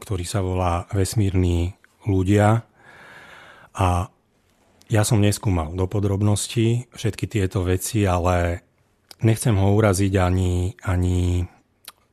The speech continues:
týchto, týchto vecí, lebo ja nepoznám ten kontext. O, mne osobne, aspoň z toho povrchného vnímania, to pripadá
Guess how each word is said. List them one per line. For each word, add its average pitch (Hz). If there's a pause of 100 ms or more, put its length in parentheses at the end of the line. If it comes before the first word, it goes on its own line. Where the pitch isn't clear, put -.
(140)
týchto, 95 (320)
týchto 92
vecí, 92
lebo 90 (240)
ja 104
nepoznám 92
ten 90
kontext. 92 (1120)
O, 95 (480)
mne 117
osobne, 113
aspoň 98 (160)
z -
toho 98
povrchného 101
vnímania, 92 (640)
to 107 (240)
pripadá 92